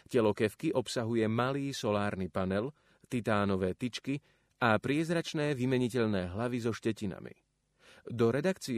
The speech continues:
sme ju dostali na testovanie. Z novej kefky môžu byť smutní iba výrobcovia zubných pást, pretože na odstránenie zubného povlaku ich nová kefka nepotrebuje. Zubný povlak sa nám v ústach vytvára nepretržite.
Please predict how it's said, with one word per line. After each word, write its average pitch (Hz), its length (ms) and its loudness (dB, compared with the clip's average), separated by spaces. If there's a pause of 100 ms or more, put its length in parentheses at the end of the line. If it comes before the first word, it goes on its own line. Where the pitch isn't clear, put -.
sme 117 240 -2
ju 104 80 0
dostali 123 480 -2
na 113 160 -2
testovanie. - 640 -8 (720)
Z 107 80 -6
novej 113 320 4
kefky 143 320 -2
môžu 127 400 2
byť 120 160 0
smutní 131 480 -2
iba 120 180 2
výrobcovia 120 720 0
zubných 113 460 -2
pást, - 500 -4 (300)
pretože 120 400 2
na 107 80 4
odstránenie 113 720 0
zubného 107 480 0
povlaku 127 560 -2
ich 107 180 -2
nová 143 380 -2
kefka 120 320 -4
nepotrebuje. 95 640 -8 (640)
Zubný 113 400 2
povlak 127 400 -2
sa 123 160 -4
nám 123 160 -2
v 160 160 -6
ústach 156 320 -4
vytvára 120 480 -2
nepretržite. 92 800 -6